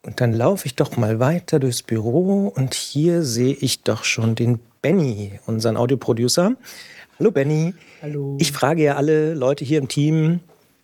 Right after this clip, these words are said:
Speaker 1: was sie im August zweitausendfünfundzwanzig unseren Hörerinnen und Hörern als Podcast empfehlen würden. Was war der letzte Podcast, der dich so richtig begeistert und gefesselt hat, wo du sagen würdest,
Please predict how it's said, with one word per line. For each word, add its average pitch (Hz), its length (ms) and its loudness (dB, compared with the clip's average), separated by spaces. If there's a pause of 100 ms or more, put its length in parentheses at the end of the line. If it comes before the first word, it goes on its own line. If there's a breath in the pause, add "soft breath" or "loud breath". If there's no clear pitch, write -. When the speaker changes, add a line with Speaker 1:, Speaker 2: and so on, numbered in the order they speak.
(200)
Speaker 1:
was 135 260 2
sie 156 240 2
im 143 220 0
August 127 340 0
zweitausendfünfundzwanzig 123 840 0
unseren 135 280 0
Hörerinnen 113 300 0
und 104 100 -4
Hörern 110 400 0
als 113 260 -2
Podcast - 600 0
empfehlen 107 520 -4
würden. 110 220 0
Was 180 180 2
war 190 140 4
der 165 80 2
letzte 160 260 -2
Podcast, - 520 -2
der 127 80 0
dich 120 160 -2
so 123 140 0
richtig 123 760 -2
begeistert 120 600 0
und 117 120 -4
gefesselt - 480 0
hat, 120 200 0
wo 123 80 2
du 117 80 2
sagen 117 260 0
würdest, 110 480 -2